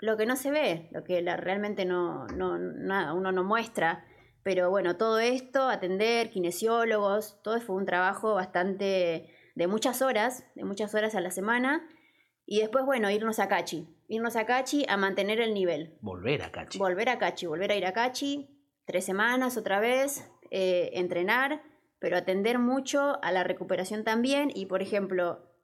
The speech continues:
Speaker 1: Cachi lo que tiene es que no hay lugares planos para
Speaker 2: No.
Speaker 1: correr. Entonces, eh, a los trotes de la tarde los hacía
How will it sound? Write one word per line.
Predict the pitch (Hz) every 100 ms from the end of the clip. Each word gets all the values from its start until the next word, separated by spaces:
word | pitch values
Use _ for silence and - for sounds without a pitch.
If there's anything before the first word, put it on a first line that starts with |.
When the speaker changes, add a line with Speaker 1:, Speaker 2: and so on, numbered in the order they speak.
| _
Speaker 1:
Cachi | 190 190 220
lo | 208
que | 214
tiene | 214 247 240 247 220
es | 202
que | - 170 170
no | -
hay | 175 180
lugares | 180 170 180 - - _ _
planos | - 190 180 185
para | 170 156
Speaker 2:
No. |
Speaker 1:
correr. | 208 247 196 190 - _ _ _ _ _
Entonces, | - 202 208 214 214 214 -
eh, | 190 185 185 180
a | -
los | 175 196 -
trotes | 220 226 233
de | 220
la | 202
tarde | 196 226 220 214 269
los | - 185
hacía | 175 - 202 202